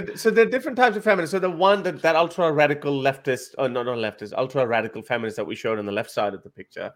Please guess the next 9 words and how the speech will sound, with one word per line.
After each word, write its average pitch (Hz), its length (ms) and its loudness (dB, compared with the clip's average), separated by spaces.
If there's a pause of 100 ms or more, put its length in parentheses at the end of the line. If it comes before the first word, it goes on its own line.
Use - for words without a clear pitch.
(380)
uh, 117 320 0
she, 269 600 4
she 285 320 2
would 214 280 0
be 170 160 -2
triggered 123 540 0
by 120 140 2
your 117 200 -2
comment. 151 440 -4